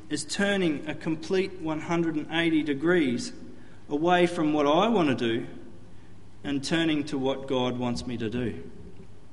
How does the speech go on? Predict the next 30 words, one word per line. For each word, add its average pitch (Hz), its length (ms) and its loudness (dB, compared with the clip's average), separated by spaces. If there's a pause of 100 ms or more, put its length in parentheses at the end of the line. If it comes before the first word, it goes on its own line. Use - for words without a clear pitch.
(1400)
Without 180 420 4
repentance, 165 600 2
we're 139 180 4
heading 165 340 4
in 143 100 6
a 131 60 4
direction 139 960 2
that's 131 240 0
away 135 480 2
from 135 260 -2
God, 110 380 -2 (380)
further 160 360 -2
and 139 240 -2
further 156 420 2
away 117 300 -2
from 110 240 -4
God. 101 300 -4 (1120)
But 175 160 0
to 175 100 2
repent 165 480 2 (400)
means 151 380 2
to 139 120 -4
be 131 140 2
turned 170 420 4
around 123 640 2 (520)
by 139 100 4
recognition 143 720 2
of 120 120 2
our 110 180 -2
sin 180 580 0